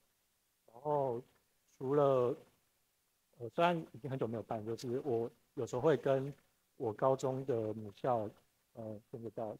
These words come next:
新，中兴大学附属中学，然后办天文黑客松。然后，呃，在工作方面，我一部分是时间会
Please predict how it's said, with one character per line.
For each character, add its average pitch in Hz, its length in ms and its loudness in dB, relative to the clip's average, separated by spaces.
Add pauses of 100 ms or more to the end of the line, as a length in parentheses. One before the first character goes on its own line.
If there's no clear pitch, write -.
(100)
新， 143 300 -8 (500)
中 151 140 -4
兴 165 140 -4
大 160 140 6
学 123 120 -4
附 139 140 -6
属 117 180 -8
中 117 220 -6
学， 110 160 -6
然 - 640 -18
后 113 100 -6
办 120 260 -2
天 120 160 -8
文 110 140 -4
黑 110 100 -8
客 110 140 -8
松。 104 260 -8 (1120)
然 113 160 -14 (140)
后， 139 580 8 (140)
呃， 131 500 0
在 180 100 0
工 170 200 -4
作 175 80 -2
方 151 160 -4
面， 156 200 -2
我 110 200 -4
一 107 60 -8
部 147 180 -6
分 131 240 -6
是 123 380 -8
时 - 140 -18
间 123 140 -12
会 120 380 -6